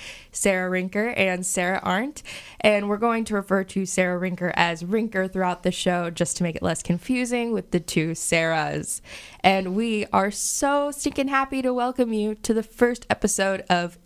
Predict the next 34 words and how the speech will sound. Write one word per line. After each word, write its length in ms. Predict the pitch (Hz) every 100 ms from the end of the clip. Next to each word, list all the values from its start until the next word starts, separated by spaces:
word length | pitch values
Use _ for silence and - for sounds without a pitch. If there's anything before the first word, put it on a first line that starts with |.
| -
It 160 | 240
Gets 260 | 240 233 233
Easier, 500 | - 180 156 123 - - - -
right? 340 | 170 277 - - - _ - - _ _ _ -
A 240 | 196 202
quick 160 | 294 302
introduction. 560 | 294 262 214 - 311 339 - - - -
This 140 | - 330
show 400 | - 277 269 269
is 140 | 233
about 320 | 214 220 208 208
an 160 | 208 -
anxious 580 | 226 262 - 269 269 269
twenty-one-year-old 840 | - 220 214 208 214 208 196 196
college 400 | - 185 185 202
senior 520 | 196 - 170 165 180 185
who 180 | 180
is 120 | 170 -
kind 300 | 185 175 185
of 100 | 220
afraid 460 | 247 160 170 175 -
of 280 | 233 240 -
everything. 560 | 196 160 - - - 202 - _ _ _ _ _ _ _ _ _ -
If 100 | 170
you 80 | 165
guys 280 | 180 175
haven't 280 | 190 170 180
guessed, 480 | 226 294 269 - - -
it's 180 | - 190
me. 240 | 165 - _ _ - -
I'm 320 | 185 180 180
that 160 | 175 160
anxious 320 | 156 - 156
twenty-one-year-old. 680 | 160 135 123 131 - -